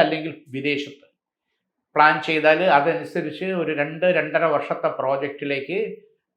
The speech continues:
നമുക്ക് മുന്നോട്ട് പോകാനും അതനുസരിച്ച് ചില യാഥാർത്ഥ്യങ്ങൾ നമുക്ക് നേടിയെടുക്കാൻ പറ്റും. അതൊരു ഗൃഹത്തിൻ്റെ കാര്യം, അല്ലെങ്കിൽ സ്ഥലത്തിൻ്റെ കാര്യം, അല്ലെങ്കിൽ വാഹനത്തിൻ്റെ കാര്യം ഒക്കെ നമുക്ക് ഉദ്ദേശ ലക്ഷ്യത്തിലേക്ക് എത്താനുള്ള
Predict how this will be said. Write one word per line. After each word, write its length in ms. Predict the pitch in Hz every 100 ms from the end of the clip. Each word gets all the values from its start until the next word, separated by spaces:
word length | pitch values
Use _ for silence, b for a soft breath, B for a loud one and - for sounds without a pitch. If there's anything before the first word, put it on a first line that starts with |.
| 143
നമുക്ക് 280 | 151 156 170 151
മുന്നോട്ട് 340 | 143 156 151 147
പോകാനും 320 | 143 139 117 - _ _ _ _ -
അതനുസരിച്ച് 600 | 170 226 196 214 196 190 -
ചില 120 | 202 208 180
യാഥാർത്ഥ്യങ്ങൾ 680 | 156 165 185 202 202 202 196 170
നമുക്ക് 200 | 160 156 160
നേടിയെടുക്കാൻ 540 | 147 147 143 139 143 143
പറ്റും. 240 | - - _ _ _ _ _ _ _ _ _ _ _ _ -
അതൊരു 260 | 151 151 151 147 -
ഗൃഹത്തിൻ്റെ 500 | 143 147 156 156 160 151
കാര്യം, 280 | 147 147 147 -
അല്ലെങ്കിൽ 280 | 151 156 156 -
സ്ഥലത്തിൻ്റെ 480 | - 143 151 160 160
കാര്യം, 240 | 147 143 143
അല്ലെങ്കിൽ 280 | 143 143 147 147 131
വാഹനത്തിൻ്റെ 600 | 147 147 160 156 147 151
കാര്യം 180 | 147 185 -
ഒക്കെ 260 | - 226 - - - _ _ _ _ _ _ _ -
നമുക്ക് 280 | 147 165 180 196 202 139
ഉദ്ദേശ 300 | 143 165 170 180
ലക്ഷ്യത്തിലേക്ക് 560 | 160 - 165 170 160 156 147
എത്താനുള്ള 420 | - 170 165 170